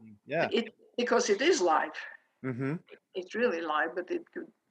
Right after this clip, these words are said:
Speaker 2: sounds like it could have been, you know, a, a studio recording.
Speaker 1: It was fantastic. I, yeah, I,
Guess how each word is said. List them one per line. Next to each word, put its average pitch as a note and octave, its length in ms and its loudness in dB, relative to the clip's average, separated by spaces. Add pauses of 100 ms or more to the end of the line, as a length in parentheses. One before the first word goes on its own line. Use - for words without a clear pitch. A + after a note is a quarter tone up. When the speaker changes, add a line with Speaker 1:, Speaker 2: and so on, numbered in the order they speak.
Speaker 2:
sounds - 320 -2
like - 200 -8
it - 120 -10
could E3+ 180 -4
have D#3 160 -2
been, D#3+ 180 -4 (480)
you E3+ 100 0
know, B2+ 280 -6
a, - 40 -10 (680)
a - 20 0
studio E3+ 380 2
recording. - 460 -6 (500)
Speaker 1:
It C#3 140 0
was A#2 180 -2
fantastic. G#2+ 760 -4
I, G#2+ 200 -4
yeah, B2 180 0
I, A#2 340 0